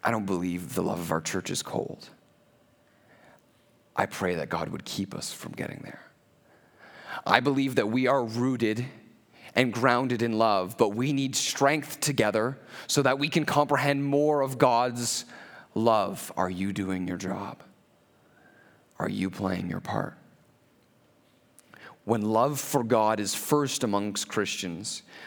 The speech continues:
love for others will naturally follow. We love because he first loved us.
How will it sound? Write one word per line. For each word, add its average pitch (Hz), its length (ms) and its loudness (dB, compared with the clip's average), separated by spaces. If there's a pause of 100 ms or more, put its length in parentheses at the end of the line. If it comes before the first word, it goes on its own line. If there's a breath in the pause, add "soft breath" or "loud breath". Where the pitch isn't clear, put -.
love 117 280 4
for - 200 2
others 113 340 2
will 104 120 -2
naturally 104 680 -2
follow. 98 640 0 (1400 soft breath)
We 117 420 -2
love 98 720 -2 (840)
because 92 240 -2
he 98 180 -2
first 85 340 -4
loved 85 260 -4
us. - 500 -14